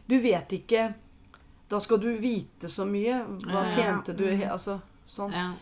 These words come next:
Speaker 1: Jeg kan ikke, for man kan ikke gå ut ifra det jeg tjener nå.
Speaker 2: Nei. Men
Speaker 1: For
Speaker 2: er
Speaker 1: nå
Speaker 2: det
Speaker 1: har
Speaker 2: ikke,
Speaker 1: jeg god lønn, men,
Speaker 2: er ikke
Speaker 1: men
Speaker 2: det, er ikke det noe nytt da? Du går dem ikke etter dem
Speaker 1: det siste?
Speaker 2: Ja.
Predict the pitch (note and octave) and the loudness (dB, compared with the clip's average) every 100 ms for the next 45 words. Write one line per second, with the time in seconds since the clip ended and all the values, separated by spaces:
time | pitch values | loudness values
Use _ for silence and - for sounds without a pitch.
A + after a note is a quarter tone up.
0 | - G#3 A#3+ A#3 G#3+ G#3+ A3+ A3+ A3+ A#3+ | -6 -4 0 0 0 2 4 2 0 0
1 | A3 F#3+ G#3 A3+ C#4 G#3 G3+ G#3 G#3 F#3+ | 0 0 -2 0 -2 -2 -6 -4 -4 -2
2 | F3+ F3+ G3 F#3 G#3 G#3+ A3+ C4+ C4+ F#3 | -2 -2 -4 -2 -2 0 2 2 -2 -6
3 | F#3+ F#3+ F#3 - - - - - - - | -4 -4 -6 -12 -20 -20 -20 -20 -20 -20
4 | - - - A#3+ A#3+ B3+ B3 B3 A3 A#3 | -20 -16 -4 2 6 8 6 6 4 6
5 | A3+ C#4+ C#4+ B3 A#3+ A#3+ A#3+ A3+ - - | 6 6 6 6 6 6 6 6 0 -16
6 | - A3 G#3+ C4 B3 B3 A3+ G#3 - E4+ | -8 -6 -4 -2 -2 -2 -4 -4 -2 0
7 | F#4 - - A#3+ B3 A#3+ A#3 G3+ F#3 F3+ | 0 -6 -10 -10 -6 2 4 4 0 -2
8 | G#3 G3+ G#3 G#3 G#3 G#3 G#3 G#3 G#3+ G3+ | -2 -2 -4 -4 -6 -6 -6 -6 -8 -10
9 | - - - - F#3+ A3+ - - A#3 C4 | -18 -20 -14 -8 -4 -2 -2 -2 0 -2
10 | - - - A3 A3+ C4 | -4 -16 -12 -6 -4 -4